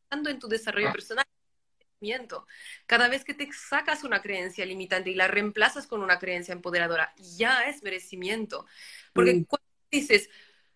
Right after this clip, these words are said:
Speaker 1: "Soy capaz de crear la abundancia que yo quiero, merezco tener la pareja de mis sueños", esto todas son creencias positivas, evidentemente que te van a trabajar el merecimiento al mismo tiempo.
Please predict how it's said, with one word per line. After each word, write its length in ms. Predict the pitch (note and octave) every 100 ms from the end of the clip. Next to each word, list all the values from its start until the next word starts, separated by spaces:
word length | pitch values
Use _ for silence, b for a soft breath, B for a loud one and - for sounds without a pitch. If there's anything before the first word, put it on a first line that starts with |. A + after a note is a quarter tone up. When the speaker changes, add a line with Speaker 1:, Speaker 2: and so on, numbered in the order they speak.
| _
Speaker 1:
"Soy 360 | - - C4 C#4
capaz 460 | B3+ - G#3+ A3+
de 100 | G3+
crear 320 | G3 F#3+ G3 G3+
la 80 | G3
abundancia 460 | F#3 F#3 F#3 G#3
que 140 | G#3 F#3
yo 120 | F3
quiero, 540 | - F#3+ F3+ F3+ F3+
merezco 760 | G#3 G#3 G#3 G#3+ A#3 - - G3
tener 220 | F#3+ F#3
la 120 | F#3
pareja 280 | F3+ F3 F3
de 60 | F#3+
mis 140 | F3
sueños", 320 | - F#3 F3 -
esto 200 | G3+ A#3
todas 240 | A3+ A#3
son 120 | A#3 A#3
creencias 400 | A3+ G#3+ A3+ -
positivas, 580 | A#3+ - G#3+ B3+ G#3 -
evidentemente 640 | G#3+ G#3 G#3 G#3+ G#3 C4
que 100 | A#3
te 80 | G#3+
van 100 | G3
a 80 | F#3
trabajar 340 | F3 E3+ F3+
el 100 | F3
merecimiento 600 | E3+ E3+ - E3+ E3 E3
al 80 | D#3+
mismo 320 | D#3+ - D#3+
tiempo. 400 | E3 D#3+ D#3+ D#3+